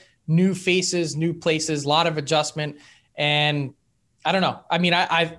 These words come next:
they could easily be a playoff team. I could just see things going sideways a bit, but I think we need to talk about the Toronto Maple Leafs. I mean, you have them third.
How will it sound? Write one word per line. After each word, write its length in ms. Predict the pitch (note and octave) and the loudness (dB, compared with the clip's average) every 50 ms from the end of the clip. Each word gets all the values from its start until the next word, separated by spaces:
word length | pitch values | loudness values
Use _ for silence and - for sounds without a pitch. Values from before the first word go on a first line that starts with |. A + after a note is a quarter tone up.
| - - | -6 -2
they 160 | E3+ E3 D#3+ | 0 0 0
could 180 | E3 F3 D#3 | 0 0 0
easily 480 | D#3+ F3 G3 F3 F3 G3+ F#3+ E3 C3+ - - - | 2 2 2 2 2 0 0 0 -4 -8 -4 0
be 160 | E3 F3 F#3+ | 0 2 2
a 40 | F#3 | 2
playoff 400 | F#3 A3 G#3+ A3 A3 A3 G#3+ G#3+ | 2 4 4 4 4 2 2 0
team. 220 | - A3+ A#3 G#3+ | 0 0 2 2
I 80 | F#3 F3 | 0 0
could 160 | - E3 D3+ | -2 -2 -2
just 200 | E3 E3 E3 - | 0 0 0 -2
see 140 | F#3 E3+ D3+ | -2 -4 -2
things 280 | - E3+ E3 E3+ D#3+ | -2 -2 0 0 0
going 260 | D#3+ F3 D#3 D3+ C#3+ | 0 0 0 0 0
sideways 480 | C3+ - D#3 C#3+ D3+ D#3 C#3+ C3+ B2+ A#2+ | 0 0 2 2 2 2 2 0 -2 -2
a 60 | B2+ | -4
bit, 240 | A2+ C3+ B2 A#2 - | -2 -2 -2 0 0
but 240 | - C#3+ C3 - - - _ _ _ _ - | -2 -2 -2 -4 -10 -20 _ _ _ _ -2
I 60 | B2+ | 0
think 140 | E3+ B3 A3+ | 0 0 2
we 100 | B3+ B3+ | 2 2
need 140 | A#3+ C4 B3 | 2 2 2
to 60 | A3 | 0
talk 280 | G#3+ - A3 G#3+ G#3 G#3 | 2 2 2 2 2 0
about 440 | F3+ F#3+ F#3+ F#3 F#3 F3+ - - - | 0 2 4 4 2 2 -2 -6 -8
the 60 | D#3+ | -6
Toronto 380 | - - E3+ E3 F3 F3+ E3 | -4 0 0 2 2 2 0
Maple 320 | D3 D3 D#3+ G3 G3 D#3 B2+ | 0 0 0 0 -2 -4 -6
Leafs. 340 | G#2+ F#2+ G2+ - - - - - - _ - - - _ _ _ _ _ _ _ _ | -6 -6 -8 -10 -12 -12 -14 -18 -20 _ -20 -20 -20 _ _ _ _ _ _ _ _
I 40 | - | -6
mean, 340 | D3 D3+ D3+ D#3 D3 C#3+ D3 - _ | -2 0 0 0 0 -2 -6 -12 _
you 320 | - D3+ D3 E3+ G3+ G#3 | -10 -4 -2 0 0 2
have 340 | G#3 F#3 G3+ G3 G3+ F#3+ F3+ | 2 2 2 2 0 0 -2
them 460 | E3 G3 G3+ G3 G3 G3 F#3+ F#3 F#3 - _ _ _ _ _ _ _ _ _ _ _ _ _ _ _ _ _ _ | 0 0 0 0 0 -2 -4 -4 -6 -10 _ _ _ _ _ _ _ _ _ _ _ _ _ _ _ _ _ _
third. 680 | _ - - F3+ E3 D#3 D3+ D#3 E3 F#3 F#3 F#3 - | _ -4 0 2 2 2 4 2 2 0 -2 -6 -10